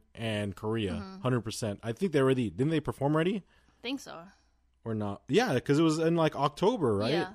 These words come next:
Speaker 2: Mm-hmm.
Speaker 1: Um, the one in Japan is coming up soon. I do have a kind of a li-, a small list as I zoom in on their freaking, uh, Instagram post, which is
Speaker 2: Mm-hmm.
Speaker 1: still tiny as hell. Uh, so yeah, it's, uh, so Yokohama is gonna be November. Then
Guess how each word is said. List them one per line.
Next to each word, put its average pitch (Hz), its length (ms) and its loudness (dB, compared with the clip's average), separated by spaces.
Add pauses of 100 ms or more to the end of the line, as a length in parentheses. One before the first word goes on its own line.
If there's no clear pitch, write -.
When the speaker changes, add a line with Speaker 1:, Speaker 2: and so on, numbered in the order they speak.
Speaker 2:
Mm-hmm. 214 560 -14
Speaker 1:
Um, 131 400 2 (240)
the 127 80 2
one 185 140 6
in 190 80 4
Japan 160 320 0
is 127 100 0
coming 151 260 2
up 123 120 2
soon. 110 420 -2 (140)
I 120 100 -4
do 135 120 2
have 147 180 2
a 131 40 -2
kind 135 200 0
of 117 100 0
a 113 40 0
li-, 117 280 -2
a 110 60 -4
small 120 400 0
list 107 360 -6 (480)
as 113 140 -2
I 117 100 2
zoom 123 280 2
in 117 140 0
on 113 160 -2
their 110 100 0
freaking, 120 500 -4
uh, 110 220 0
Instagram 120 500 -2
post, 123 280 0
which 104 100 -4
is 98 100 -4
Speaker 2:
Mm-hmm. - 100 -4
Speaker 1:
still 120 140 -2
tiny 113 260 -2
as 104 80 -2
hell. 127 300 -4 (480)
Uh, 135 300 4
so 131 240 2
yeah, 147 300 4
it's, - 260 -12
uh, 127 340 2
so - 160 -6
Yokohama 139 540 4
is 127 100 2
gonna 123 140 0
be 127 80 0
November. 131 640 2
Then 117 240 -2